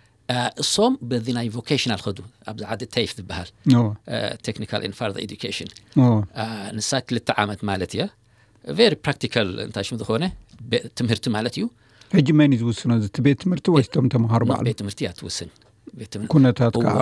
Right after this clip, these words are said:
Speaker 2: ዓቕምኻ ርኦም?
Speaker 1: እወ፣ ምኽንያቱ ለይታ እቲ ኣብዛ ዓዲ እቲ ናይ ይር ትዌልፍ ውፅኢት ናይ ኢንዲቪድዋል ኣይኮነን፣ ናይ ግሩፕ እዩ። ብኣ እውን ክንዛረብ ኢና ፀኒሕና።
Speaker 2: እም።
Speaker 1: አ፣ ስለዚ እታ ቤት ትምህርቲ እውን ናታ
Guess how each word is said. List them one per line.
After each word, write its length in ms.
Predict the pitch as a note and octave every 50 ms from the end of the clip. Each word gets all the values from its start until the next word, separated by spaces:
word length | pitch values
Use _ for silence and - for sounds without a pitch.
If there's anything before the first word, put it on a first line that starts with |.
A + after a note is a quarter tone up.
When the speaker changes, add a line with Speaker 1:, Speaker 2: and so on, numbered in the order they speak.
| - - -
Speaker 2:
ዓቕምኻ 320 | - - B2 B3 - G2 A#2
ርኦም? 240 | A#2 - - A#2+ G#2+ -
Speaker 1:
እወ፣ 160 | - A2+ A#2 G2+ G2 -
ምኽንያቱ 400 | A2+ G#2 - - C3+ C#3 D3 D3+ F3+ F3 D#3 - - - A2
ለይታ 340 | A2+ B2 D3 D#3+ D#3+ - - C3 F3 - _ _ _ _ _ _ _ _ _ _ _ - -
እቲ 160 | A#2+ - - C3+ B2+ A2+ A2 A2 - -
ኣብዛ 220 | - A#2+ A#2 A#2+ F3 D#3
ዓዲ 200 | - D3 - - D3 A#2 A2 - -
እቲ 180 | - A2+ - - C3
ናይ 200 | A2 A2 G#2+ A2 G2+ G2 F#2+ -
ይር 180 | - G#2+ G#2 -
ትዌልፍ 340 | - - D3 C#3 B2+ - - - - - - - _ _ _ _ _ -
ውፅኢት 500 | C#3+ A#2+ B2+ - - - - D3 - _ - - _ _ _ _ _ _ _ _ _ -
ናይ 140 | B2 A#2+ B2+ -
ኢንዲቪድዋል 520 | C#3 C3+ B2+ A#2+ C#3 C3+ B2+ C3 C3 A2+
ኣይኮነን፣ 400 | A2+ G#2+ - - A#2 A#2 G2 E2 _ _ _ _ _ _ _ _ _ _ _ _ -
ናይ 180 | A2+ A2 A#2 A2
ግሩፕ 280 | G#2+ A#2 C#3+ D3+ A2
እዩ። 100 | - F#2+ - _ _ _ _ _ _ -
ብኣ 160 | A2+ B2 C3+
እውን 200 | D3+ D3 C3+ C3+
ክንዛረብ 420 | - - A#2+ G#2 G2+ G#2+ A2+ A2 G2
ኢና 120 | - -
ፀኒሕና። 420 | D#2+ - G2 G2 F#2+ G#2 G2+ F#2 F#2 F#2 - _ - -
Speaker 2:
እም። 140 | D#3+ C3 B2 A#2+ G2 -
Speaker 1:
አ፣ 100 | - A#2+ A2 G#2+ A2 G#2+ - - -
ስለዚ 260 | - - - C#3 C#3
እታ 120 | D#3 - D3+ C#3
ቤት 160 | B2+ B2+ -
ትምህርቲ 220 | C#3+ C#3 C3 -
እውን 140 | D#3+ C#3+ C3
ናታ 160 | C3 B2 -